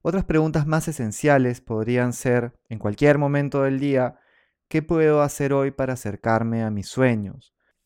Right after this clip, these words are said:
O como nos mencionaba en el episodio número ocho de Una Aventura Humana, Fiorella Penano, esta pregunta, ¿en quién me quiero convertir? No desde un sentido aspiracional, sino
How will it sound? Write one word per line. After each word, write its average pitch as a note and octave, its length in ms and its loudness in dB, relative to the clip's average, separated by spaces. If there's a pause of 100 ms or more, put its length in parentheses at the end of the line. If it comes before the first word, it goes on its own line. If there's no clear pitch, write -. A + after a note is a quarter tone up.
(120)
O C#3+ 120 -8
como D3+ 180 -2
nos C#3+ 100 -2
mencionaba D3+ 440 -4
en F3+ 80 -2
el E3 100 -2
episodio B2+ 380 -4
número C3 360 -2
ocho C3 340 0
de G#2 100 -6
Una A#2 120 -4
Aventura A2+ 360 -2
Humana, A#2 440 0
Fiorella A2 400 -4
Penano, B2 640 -2 (680)
esta D3+ 280 -8
pregunta, C3 720 -2 (480)
¿en A#2+ 180 -8
quién D3+ 360 -4
me C3+ 120 -6
quiero C3+ 220 -4
convertir? A#2 680 -6
No C3 280 -4
desde D#3 180 -2
un D#3 80 -4
sentido B2+ 480 -4
aspiracional, B2+ 920 -4
sino B2 600 -2